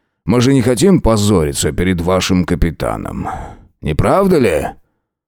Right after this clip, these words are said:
Старпом вежливо улыбнулся. «Да, сэр, конечно. С вашего позволения». Их группа включала в себя три корабля. «Крестоносец»,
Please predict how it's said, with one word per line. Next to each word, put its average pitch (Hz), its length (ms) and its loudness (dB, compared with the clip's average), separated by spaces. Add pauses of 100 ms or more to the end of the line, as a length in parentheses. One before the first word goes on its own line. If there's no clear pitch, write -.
(180)
Старпом 131 480 2
вежливо 107 380 2
улыбнулся. 101 680 2 (640)
«Да, 107 260 2
сэр, 71 420 -4
конечно. - 680 0 (160)
С - 140 -6
вашего 131 340 4
позволения». 85 720 -2 (560)
Их 123 260 4
группа 143 360 2
включала 139 520 2
в - 60 -4
себя 104 240 0
три 104 200 0
корабля. 95 500 0 (320)
«Крестоносец», 107 840 0